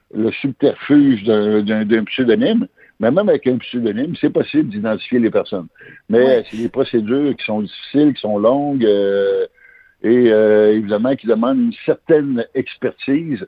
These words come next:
Speaker 1: et, euh, surtout qui demandent de très, très bons enquêteurs pour faire cracher le morceau, euh, quand les, euh, présumés, euh, euh,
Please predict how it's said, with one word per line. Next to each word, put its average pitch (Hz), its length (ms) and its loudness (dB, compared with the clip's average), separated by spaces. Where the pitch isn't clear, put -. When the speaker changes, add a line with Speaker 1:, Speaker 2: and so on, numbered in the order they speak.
Speaker 1:
et, 151 340 4
euh, 120 120 2
surtout 143 340 -4
qui 113 100 -8
demandent 123 260 0
de 107 100 -2
très, 135 200 0
très 123 200 2
bons 117 240 -2
enquêteurs 107 680 2
pour 101 220 -2
faire 110 160 0
cracher 107 340 -4
le 120 60 0
morceau, 117 560 0
euh, 104 180 4
quand 113 140 -4
les, 107 320 0
euh, 101 340 0
présumés, 120 920 2
euh, 101 400 2
euh, 107 400 2